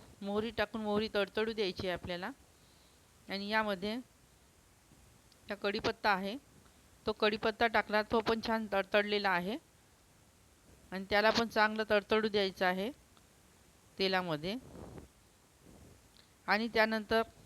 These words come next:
आपल्याला लाल मिरची होती, ही दोन लाल मिरच्या घेतल्या, त्या टाकल्या आणि गॅस बंद करून दिला, कारण का नंतर ह्या लाल मिरच्या लवकर जळतात.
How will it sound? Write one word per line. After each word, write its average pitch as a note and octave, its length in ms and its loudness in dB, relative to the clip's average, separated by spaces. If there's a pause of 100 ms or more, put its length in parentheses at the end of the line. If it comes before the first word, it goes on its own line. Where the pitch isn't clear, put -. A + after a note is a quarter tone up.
(720)
आपल्याला G3+ 440 4 (520)
लाल G3 220 6
मिरची G#3+ 360 -2
होती, G3+ 260 -4
ही A#3 220 -6 (580)
दोन A3 180 2
लाल G#3+ 220 0
मिरच्या A3 320 -2
घेतल्या, G#3 340 -4
त्या G#3+ 180 2
टाकल्या F#3+ 380 -4 (800)
आणि G3 180 -2
गॅस G#3+ 280 2
बंद A3 260 -2
करून G#3+ 320 -4
दिला, G3 260 -4 (420)
कारण G3+ 260 0
का G#3+ 200 -2
नंतर G#3+ 420 -2 (400)
ह्या G3+ 80 2
लाल G3+ 200 2
मिरच्या G#3+ 340 -4
लवकर G#3 340 -2
जळतात. G3+ 460 0